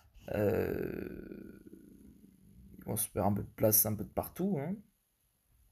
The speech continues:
Voilà, pour la journée de mardi, bah, ce sera évidemment le cas. Voilà, beaucoup de nuages attendus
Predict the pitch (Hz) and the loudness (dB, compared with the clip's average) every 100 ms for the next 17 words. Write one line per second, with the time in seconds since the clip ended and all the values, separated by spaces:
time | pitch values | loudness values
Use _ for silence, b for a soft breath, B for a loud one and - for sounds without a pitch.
0 | - - - - - _ _ _ - - | -20 -20 -20 -20 -20 _ _ _ -18 -12
1 | - 113 143 196 196 165 143 147 143 139 | -2 4 6 6 4 6 6 6 6 6
2 | 143 139 131 139 151 135 135 202 240 185 | 6 4 4 2 4 6 10 10 8 4
3 | - 151 147 135 127 120 117 113 110 104 | 0 2 2 4 4 4 0 -2 2 2
4 | 151 113 104 143 156 156 147 156 156 143 | 4 2 2 0 -2 -2 2 6 6 4
5 | 135 135 135 131 139 | 2 2 4 6 6